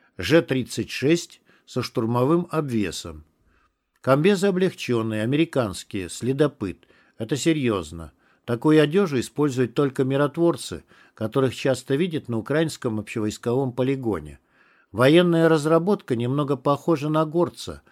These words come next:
но менее надёжен в плане бронезащиты. Да и экзоскелет работает плоховато. Народ часто жаловался на немотивированные отказы.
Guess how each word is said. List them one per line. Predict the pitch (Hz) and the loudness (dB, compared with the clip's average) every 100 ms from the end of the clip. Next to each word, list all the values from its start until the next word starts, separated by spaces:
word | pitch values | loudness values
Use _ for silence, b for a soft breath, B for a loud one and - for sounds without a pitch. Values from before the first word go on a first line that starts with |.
| b b b | b b b
но | 117 151 156 | -2 0 2
менее | 151 170 139 135 | 2 2 2 0
надёжен | 143 143 202 156 101 | 0 2 0 0 -6
в | |
плане | - 139 147 | -4 -2 0
бронезащиты. | 123 131 131 131 135 131 - 95 - 80 b b b _ | -2 -2 -2 -2 -2 -2 -6 -10 -10 -16 b b b _
Да | 127 165 | 2 4
и | 170 170 | 4 2
экзоскелет | 185 160 185 - 196 156 120 - | 2 0 -6 -2 0 2 0 -2
работает | 113 120 151 139 - | -2 -2 -2 -2 -2
плоховато. | 131 - 151 151 110 - 78 b b b - | -6 -2 0 0 -2 -8 -20 b b b -2
Народ | 120 143 | 0 0
часто | - 147 123 - | 0 -2 -2 -4
жаловался | 123 190 185 117 - 110 | 0 2 2 0 -4 -6
на | 110 | -4
немотивированные | 120 120 120 131 139 160 143 131 131 | -4 -4 -4 -2 0 2 0 0 -2
отказы. | 127 - 98 73 76 | -4 -6 -6 -6 -14